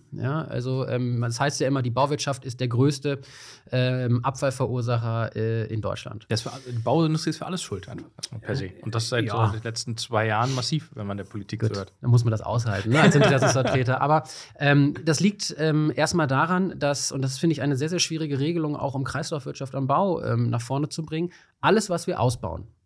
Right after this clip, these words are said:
Speaker 1: ist erstmal per se Abfall. So läuft unsere Regulatorik. Ähm, ob wir das jetzt wiederverwenden können oder nicht.
Speaker 2: Mhm.
Speaker 1: Ja, ähm, beispielsweise bei mineralischen Baustoffen haben wir eine ho-, sehr, sehr hohe Wiederverwertungsquote, und zwar von fünfundneunzig Prozent.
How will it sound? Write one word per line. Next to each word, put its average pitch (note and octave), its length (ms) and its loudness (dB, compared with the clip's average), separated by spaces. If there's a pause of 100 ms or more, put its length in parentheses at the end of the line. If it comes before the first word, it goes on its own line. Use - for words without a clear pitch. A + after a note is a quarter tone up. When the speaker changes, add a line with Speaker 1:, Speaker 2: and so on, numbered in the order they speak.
Speaker 1:
ist B2+ 180 -4
erstmal D#3 360 0
per A#2 200 0
se C3+ 280 0 (140)
Abfall. - 380 -4 (400)
So C#3 300 6
läuft B2 380 0
unsere B2 260 0
Regulatorik. A#2+ 640 -4 (800)
Ähm, C3+ 460 8
ob D3+ 160 0
wir E3 80 4
das C3+ 140 2
jetzt B2 120 0
wiederverwenden D#3+ 640 0
können D3 240 0
oder C3 220 2
nicht. A#2 280 4 (220)
Speaker 2:
Mhm. A#2 180 0
Speaker 1:
Ja, B2+ 360 2
ähm, B2 460 2 (320)
beispielsweise B2+ 520 0
bei B2+ 80 0
mineralischen A#2+ 520 2
Baustoffen D3 500 -2
haben D3+ 120 -4
wir C#3+ 60 -4
eine C#3 140 0
ho-, D#3 160 0
sehr, D#3+ 180 0
sehr F3+ 140 -2
hohe D#3 160 0
Wiederverwertungsquote, B2+ 920 -4
und B2+ 180 -2
zwar B2+ 260 0
von A#2 160 -8
fünfundneunzig B2+ 480 0
Prozent. A2+ 360 -8